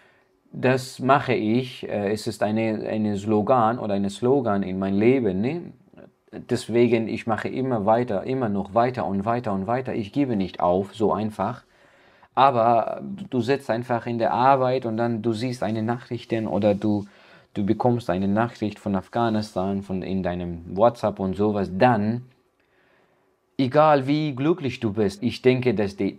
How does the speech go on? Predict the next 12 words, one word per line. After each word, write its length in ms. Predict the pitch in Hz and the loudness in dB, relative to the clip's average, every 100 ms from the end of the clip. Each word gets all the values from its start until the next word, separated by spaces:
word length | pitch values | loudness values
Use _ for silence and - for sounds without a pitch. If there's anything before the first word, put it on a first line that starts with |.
| - | -10
das 180 | - - | -18 0
Himmel 420 | 123 160 131 101 | 4 6 4 2
oder 180 | 98 92 | 0 0
die 200 | 101 98 | -2 -2
Himmel, 400 | 135 156 113 110 | -2 0 2 2
ne, 140 | 127 | -2
kommt 340 | 127 123 123 | 0 0 2
runter 360 | - 123 123 107 | 4 4 4 0
an, 180 | 95 95 | 0 -2
an 200 | 95 98 | -4 -2
meinem 260 | 98 98 - | 0 -2 -2
Kopf. 260 | 185 190 | -4 -4